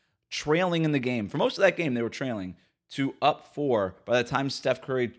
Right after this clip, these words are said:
uh, checks back in midway through the fourth, giving him a nice little rest and a nice little cushion. Steph had, you know, played thirty-six minutes, which is about right where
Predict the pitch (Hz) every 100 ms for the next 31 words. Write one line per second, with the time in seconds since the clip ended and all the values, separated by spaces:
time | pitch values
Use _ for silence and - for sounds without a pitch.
0 | _ 113 110 104 120 113 120 113 117 110
1 | 110 113 107 110 98 113 104 - 110 117
2 | 120 131 165 - 139 131 110 113 180 -
3 | - _ _ _ _ - 170 170 151 147
4 | - - 131 131 123 120 _ _ - 156
5 | 156 110 104 - 131 131 123 - _ -
6 | 143 110 - 123 127 131 127 123 135 117
7 | 110 107 113 - 156 120 113 110 107